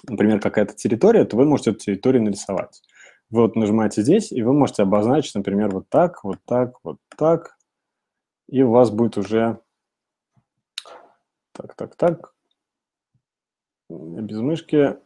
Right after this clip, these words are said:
Окей. Ам, так, ещё раз попробуем. Без мышки, как она прекраща-, вот. То есть,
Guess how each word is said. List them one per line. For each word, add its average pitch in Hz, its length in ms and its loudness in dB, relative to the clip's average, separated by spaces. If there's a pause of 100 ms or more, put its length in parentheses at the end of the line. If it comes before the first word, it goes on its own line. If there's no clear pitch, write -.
(560)
Окей. - 380 -8 (2000)
Ам, 101 680 2 (320)
так, - 200 -8
ещё 143 220 2
раз 147 120 4
попробуем. 127 680 2 (1300)
Без 107 160 -4
мышки, 110 680 -2
как - 260 -6
она 101 320 -2 (140)
прекраща-, - 680 -8
вот. 104 340 2 (420)
То 117 100 6
есть, - 260 4